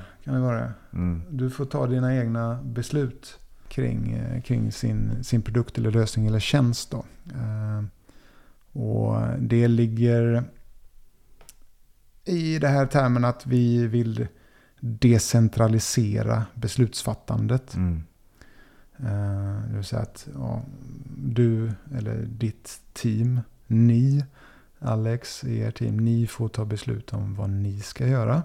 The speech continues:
Speaker 2: Mm.
Speaker 1: Eh, hur ni ska göra det och när ni ska göra det. Eh, och det är ganska intressant, för det, det är liksom att, ja, ibland finns det ledare som säger att, ja, okej, ehm, ni ska göra det här, eh, men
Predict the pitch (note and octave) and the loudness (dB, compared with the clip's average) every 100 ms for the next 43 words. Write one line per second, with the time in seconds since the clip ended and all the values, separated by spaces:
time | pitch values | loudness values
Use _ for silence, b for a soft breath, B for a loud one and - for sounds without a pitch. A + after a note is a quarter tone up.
0 | - F#2+ E2+ D#2 b b b b b b | -2 -4 -2 -4 b b b b b b
1 | - G#2+ G#2 F#2 - A#2 G2 G#2+ C3 - | -10 -6 -4 -6 0 0 2 0 0 0
2 | C#3+ C#3 A#2 A#2+ D#3 D#3+ - b b b | 0 2 4 4 2 0 -8 b b b
3 | - A#2+ C3+ C#3 E3 F#3+ F#3 E3 - D3+ | 4 8 10 10 6 4 4 2 2 0
4 | - - - - _ _ _ _ _ _ | 0 -2 -6 -12 _ _ _ _ _ _
5 | b b b b b B2 G#2+ A2 A#2 A#2+ | b b b b b -4 -2 -2 -2 2
6 | C3+ E3 C3+ C3 B2 A#2 A2+ A2+ A#2 D3 | 4 4 2 2 0 -2 -4 -6 -8 -6
7 | C3 A#2 A#2+ A2+ A2+ G#2+ - - - B2+ | -6 -4 -6 -6 -6 -8 -8 -6 -2 -2
8 | D3 D#3 D3 C3 C3+ D#3 - D#3+ C#3+ A2 | -2 -2 -2 0 0 0 -2 -2 0 0
9 | A#2 B2+ B2 A#2+ A#2 C3+ C#3+ C3+ B2+ A2+ | -2 -2 -2 -2 -2 -2 -4 -2 -4 -4
10 | b b b b - D3+ F2 A#2+ A2+ G#2+ | b b b b -16 -6 -2 0 0 -4
11 | - b b b - B2+ D3 D#3+ B2+ A2 | -10 b b b 2 6 6 6 6 8
12 | C3+ D3 C3 C#3 - B3 F#3+ B2+ B2+ B2+ | 6 6 6 4 0 -8 -4 -2 2 2
13 | B2 B2 C3 | 4 4 2